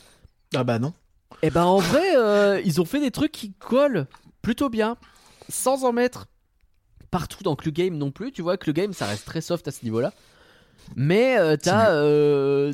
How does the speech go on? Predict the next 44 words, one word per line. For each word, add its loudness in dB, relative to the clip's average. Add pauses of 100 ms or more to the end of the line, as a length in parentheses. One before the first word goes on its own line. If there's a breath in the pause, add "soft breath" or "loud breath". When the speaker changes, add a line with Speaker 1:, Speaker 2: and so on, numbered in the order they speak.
(120)
Speaker 2:
t'as, 4
euh, 4
un 0
petit -6
espace 0
avec 0
de 0
la 2
neige, 0
et 0
cetera, 0
et 0
des 2
trucs -6
très, 0
euh, 2
très -6
sur -2
le 2
bois, 2
très -8
des -4
choses -8
comme -8
ça, -6
tu -12
vois. -8 (280)
Des -6
décorations -2
un -2
peu, -8
euh, 0 (400 soft breath)
qui -10
font -4
penser, -2
bah, 0
à 0
Taronne -2
qui -6
est -4
juste -6
derrière, -4
tu -16
vois. -16